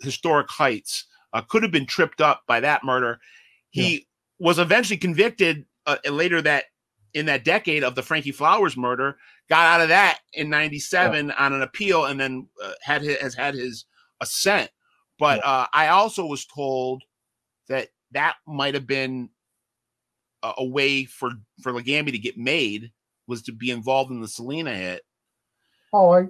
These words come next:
Speaker 2: I, I believe that. You know,
Speaker 1: But
Speaker 2: you
Speaker 1: then
Speaker 2: have
Speaker 1: it took, it took him another three years, though, because of, uh, his connection to Chucky Merlino, and Merlino ended up getting
Speaker 2: Oh.
Speaker 1: demoted. They wanted to keep Merlino's guys at a distance for a while, but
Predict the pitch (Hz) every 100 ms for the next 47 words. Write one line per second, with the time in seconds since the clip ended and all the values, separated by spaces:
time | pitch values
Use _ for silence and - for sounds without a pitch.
0 | - 180 190 170 170 143 139 123 123 -
1 | - _ 214 233 196 202 226 - 240 196
2 | 240 247 - 214 214 196 196 190 202 202
3 | 233 240 175 175 165 170 - 165 - 170
4 | 156 160 156 143 147 151 143 143 135 -
5 | 175 175 - 185 165 - 156 151 - 170
6 | 160 143 143 202 202 175 160 143 139 165
7 | 156 135 143 135 135 - 131 120 104 127
8 | 160 180 165 160 143 131 131 131 135 120
9 | 123 117 104 _ _ - 175 139 131 135
10 | 143 135 113 131 131 131 127 107 107 147
11 | 143 131 - 131 120 120 117 104 107